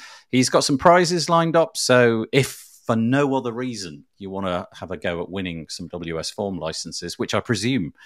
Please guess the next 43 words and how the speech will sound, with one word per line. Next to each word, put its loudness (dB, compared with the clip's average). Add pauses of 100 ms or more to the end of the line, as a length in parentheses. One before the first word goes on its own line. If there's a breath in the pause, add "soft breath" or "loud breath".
(260 soft breath)
is -6
what -2
he's -8
bringing, -4
I -8
don't -18
know, -8
maybe -12 (560)
something -6
else, 0
<laughs> -2
who -4 (100)
knows? -2
But -2 (340 loud breath)
I'm, 0 (220)
I'm 2
guessing 4
that's -2
what -4
it -4
is. 0
Join 4
us 0
for -2
that. 0
It'll 0
be 6
on 6
the 4
same 2
U 4
R 4
L 2
as -6
this, 2 (580)
W -10
P -12
builds -8
dot -10
com -12
forward -8
slash -8
live. 0